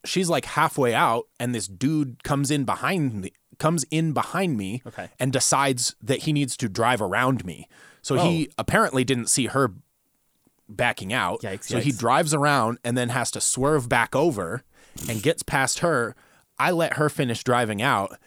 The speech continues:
Speaker 1: and I see that he has realized that he fucked up, and he is just at the entrance of the fucking drive-through
Speaker 2: Oof.
Speaker 1: there.
Speaker 2: Yeah, right.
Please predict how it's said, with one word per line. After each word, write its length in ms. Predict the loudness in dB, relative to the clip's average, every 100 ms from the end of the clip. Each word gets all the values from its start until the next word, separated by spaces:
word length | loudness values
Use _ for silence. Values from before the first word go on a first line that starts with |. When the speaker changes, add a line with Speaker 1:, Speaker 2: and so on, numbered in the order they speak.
| _ -6
Speaker 1:
and 100 | -2
I 100 | 0
see 380 | 0 0 2 2
that 140 | 0 -2
he 260 | -4 -2
has 200 | -2 -2
realized 500 | 2 2 4 2 -2
that 80 | -6
he 60 | -6
fucked 420 | -2 -2 0 0
up, 280 | 0 -2 -14 _ _ _ -4
and 480 | 0 0 0 -2 -6 -10
he 240 | 0 0
is 140 | 0
just 400 | -2 0 2 0 -2
at 160 | -2
the 140 | -2 -2
entrance 680 | -2 0 -2 -4 -4 -4 -6 -16 -20 _ _ 0
of 480 | 2 2 -2 -4 -6
the 140 | -6
fucking 520 | -4 -6 -6 -6 -8 -8
drive-through 580 | -2 0 0 -2 -8 -6
Speaker 2:
Oof. 60 |
Speaker 1:
there. 360 | -6 -4 -6 -6
Speaker 2:
Yeah, 160 | -4 -4
right. 280 | -4 -6